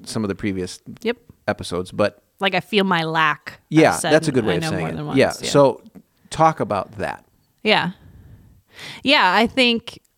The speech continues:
Speaker 2: I mean, it goes back to when you and I decided to call this the wannabes,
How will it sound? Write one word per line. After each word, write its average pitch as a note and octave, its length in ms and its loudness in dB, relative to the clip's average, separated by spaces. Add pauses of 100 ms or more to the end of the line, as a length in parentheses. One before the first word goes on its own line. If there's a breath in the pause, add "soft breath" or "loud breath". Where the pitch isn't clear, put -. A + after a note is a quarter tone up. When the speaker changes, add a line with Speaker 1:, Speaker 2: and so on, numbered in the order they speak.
(540)
Speaker 2:
I G#3+ 80 0
mean, A3 160 4
it F#3+ 80 -2
goes A3 260 4
back G3 320 2
to G3 300 2
when F3+ 160 -2
you F3+ 120 -2
and F3 100 -2
I F3 100 0
decided E3+ 340 -2
to E3+ 60 -4
call F3 240 2
this D#3+ 240 0
the F3 120 0
wannabes, E3 760 -4